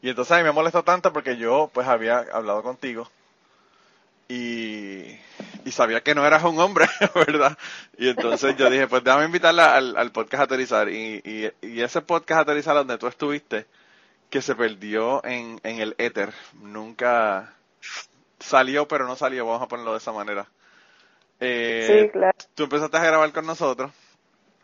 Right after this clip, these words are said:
Speaker 1: y como, qué sé yo, cuarenta y cinco minutos, una hora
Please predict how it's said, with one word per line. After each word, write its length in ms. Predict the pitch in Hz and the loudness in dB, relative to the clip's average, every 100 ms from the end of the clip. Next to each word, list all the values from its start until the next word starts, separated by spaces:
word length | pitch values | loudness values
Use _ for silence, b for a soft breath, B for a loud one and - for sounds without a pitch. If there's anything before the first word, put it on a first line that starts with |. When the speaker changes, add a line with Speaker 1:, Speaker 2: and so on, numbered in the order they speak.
| _ _ - | _ _ -18
Speaker 1:
y 80 | 113 | -10
como, 280 | 113 110 101 | -8 -8 -8
qué 80 | |
sé 160 | 110 117 | -10 -4
yo, 160 | 120 117 | -4 -2
cuarenta 280 | 104 107 | -4 -6
y 40 | 101 | -12
cinco 220 | 107 113 | -12 -10
minutos, 280 | 117 117 120 | -10 -6 -4
una 180 | 113 117 | 0 2
hora 280 | 117 110 | 2 0